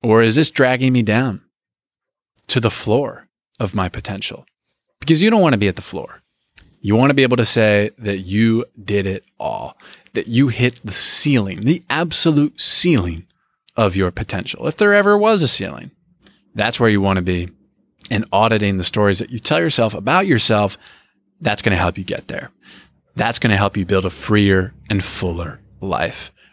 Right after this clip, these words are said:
Break free of the chains that bind you to the floor of your potential,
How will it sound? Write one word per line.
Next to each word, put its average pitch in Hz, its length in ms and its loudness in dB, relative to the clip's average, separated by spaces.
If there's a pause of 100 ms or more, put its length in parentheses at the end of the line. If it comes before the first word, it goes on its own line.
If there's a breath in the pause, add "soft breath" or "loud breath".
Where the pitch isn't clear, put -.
Break 113 420 2
free 98 640 -2 (540)
of 104 160 -2
the 104 80 -2
chains 90 640 -2
that 104 240 -2
bind 110 420 2
you 85 300 -2 (480)
to - 100 -2
the 98 140 -2
floor 101 400 0
of 87 100 -4
your 87 140 -6
potential, - 580 -10